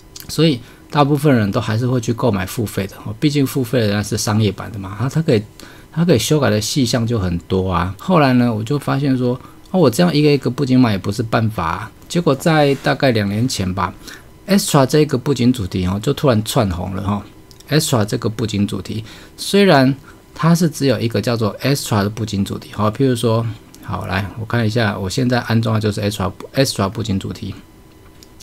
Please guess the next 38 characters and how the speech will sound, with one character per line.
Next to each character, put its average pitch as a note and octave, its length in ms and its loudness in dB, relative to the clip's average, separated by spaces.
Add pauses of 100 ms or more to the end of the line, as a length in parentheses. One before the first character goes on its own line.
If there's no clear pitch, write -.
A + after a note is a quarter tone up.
(100)
其 F3 140 2
实 D#3 160 2
呢， D3 180 4 (440)
我 D3+ 120 2
只 D3+ 220 -2
安 C#3 220 4
装 C3 220 2
了， A2 220 2 (380)
目 E3+ 120 6
前 A2 160 2
只 - 120 -4
安 A2 120 2
装 A#2+ 140 2
了 G#2 60 4
两 F#2 160 -2
个 F#2 100 -4
布 F#2+ 100 -6
景 G#2+ 160 0
主 G2+ 140 -4
题 - 200 -12
哈， G#2+ 260 -6
一 D3+ 100 0
个 D#3+ 120 4
是 D3+ 260 -2
用 C#3 160 2
来 A2 240 -2 (180)
预 C#3+ 100 2
防 A2+ 240 2
外 A#2 140 4
力， A2 140 2
就 G#2+ 100 -4
是 A#2+ 180 -6
这 A2+ 140 -4
个 A2+ 160 -4
布 G#2+ 180 -6
景 A#2+ 160 2
主 A2+ 80 0
题 F#2 160 -6